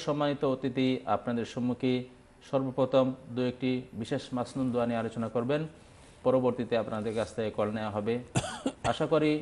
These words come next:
অনুষ্ঠানের শেষ পর্যন্ত আপনারা আমাদের সঙ্গে থাকবেন,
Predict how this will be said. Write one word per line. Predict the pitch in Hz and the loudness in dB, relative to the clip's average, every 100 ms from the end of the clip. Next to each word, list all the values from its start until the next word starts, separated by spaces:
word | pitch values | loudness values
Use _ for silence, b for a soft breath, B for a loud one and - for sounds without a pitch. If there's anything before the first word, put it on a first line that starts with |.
| - - - 131 | -4 -20 -4 0
অনুষ্ঠানের | - - 143 131 | 0 0 -2 0
শেষ | 156 - | 0 0
পর্যন্ত | 160 151 143 156 151 - | 0 0 0 2 2 0
আপনারা | 110 123 117 | -4 -2 0
আমাদের | 117 117 | 0 -2
সঙ্গে | 123 117 110 | -2 -2 -2
থাকবেন, | 107 120 | 0 0